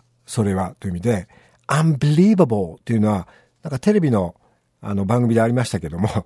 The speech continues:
<laughs> 信じられないという意味ですね。文字通り、「それは信じられないですね」という意味です。「That」を使わないで、unbelievableだけでも意味は通じます。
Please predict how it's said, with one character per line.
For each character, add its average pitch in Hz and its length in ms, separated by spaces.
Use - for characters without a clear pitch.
<laughs> - 160
信 180 320
じ 165 140
ら 160 120
れ 160 120
な 117 100
い 78 120
と - 80
い - 20
う - 40
意 - 40
味 76 40
で 71 80
す 120 100
ね。 139 180
文 127 160
字 156 80
通 185 160
り、 107 180
「そ - 160
れ 123 100
は 139 120
信 123 220
じ 156 100
ら 170 100
れ 196 80
な 185 120
い 135 60
で 113 80
す 135 120
ね」 117 280
と 110 120
い 104 40
う - 20
意 92 40
味 82 80
で 69 120
す。 - 160
「That」 165 680
を 139 100
使 - 220
わ 135 140
な 135 140
い 113 80
で、 123 240
unbelievable 165 1200
だ 113 120
け 113 120
で 107 80
も 123 200
意 160 120
味 135 100
は 117 100
通 95 200
じ 90 100
ま 95 100
す。 - 140